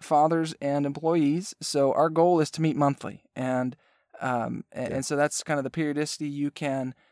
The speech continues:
Speaker 1: expect from us, uh, until maybe life affords us a little more time and we can, um, ramp up our frequency. So yeah,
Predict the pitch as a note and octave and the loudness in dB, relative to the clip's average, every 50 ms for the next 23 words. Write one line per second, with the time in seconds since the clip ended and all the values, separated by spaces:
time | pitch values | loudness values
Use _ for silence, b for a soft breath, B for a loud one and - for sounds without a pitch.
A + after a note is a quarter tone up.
0 | _ _ - C3+ - - - - - D3+ D#3 - - - - C#3 B2+ - - C#3 | _ _ -8 -6 -6 -6 -6 -2 0 0 0 0 -2 -4 -4 -4 -4 -2 0 2
1 | C3+ D3 G3 G3 - - - - _ _ _ _ _ - C3+ C3+ C3+ C3+ - - | 2 2 2 0 -4 -8 -10 -12 _ _ _ _ _ -6 -2 0 0 0 0 -2
2 | C3+ C3+ - G3 G#3 G3+ F#3+ G3 G3 G3 F#3+ F3 D#3+ E3 F3+ F3 - F3 D#3+ - | -4 -2 0 0 0 2 0 -2 -2 -2 -2 0 0 0 0 -2 -6 -10 -6 -4
3 | F3 E3+ D#3+ E3 D#3+ - - E3 D#3+ D#3+ D#3+ D#3+ D#3 D#3 - D#3+ D3+ D3+ E3 F#3 | -4 -2 -4 -4 -8 -6 -4 -2 -2 -2 -2 -2 -4 -2 -2 0 0 0 0 -2
4 | F3 C3 C3+ C3+ C3+ C#3 - - C#3 C3 C3 B2+ - - B2 C3 C3 - - - | -4 -4 -6 -6 -6 -8 -8 -8 -6 -6 -6 -6 -6 -6 -6 -6 -8 -8 -10 -14
5 | - - _ _ _ _ _ _ _ _ - - - _ _ _ - - C3+ C#3+ | -20 -20 _ _ _ _ _ _ _ _ -20 -20 -20 _ _ _ -10 -8 -4 -4
6 | D3 C#3+ - C#3+ C#3+ C#3+ - - C3 C3+ - - C#3+ C#3+ - C#3 C3 - C#3+ B2+ | -4 -2 -2 -2 -2 -2 -4 -4 -6 -8 -6 -6 -8 -8 -8 -10 -10 -8 -8 -6
7 | - - F#3 A3+ B3+ F3 | -2 0 2 2 2 0